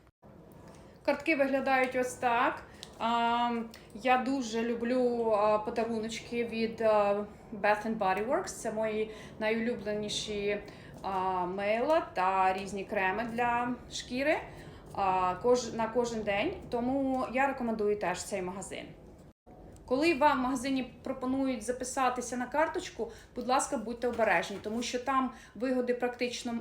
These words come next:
немає ніякої, але вам, е,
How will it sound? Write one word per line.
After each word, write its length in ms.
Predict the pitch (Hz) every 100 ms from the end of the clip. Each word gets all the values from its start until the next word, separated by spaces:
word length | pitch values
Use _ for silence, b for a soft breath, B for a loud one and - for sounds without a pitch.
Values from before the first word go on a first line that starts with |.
| -
немає 460 | 226 233 226 214
ніякої, 560 | 214 220 285 403 392 254 -
але 440 | 220 226 220 208 208 B
вам, 220 | - 294 294 -
е, 420 | 220 214 214 214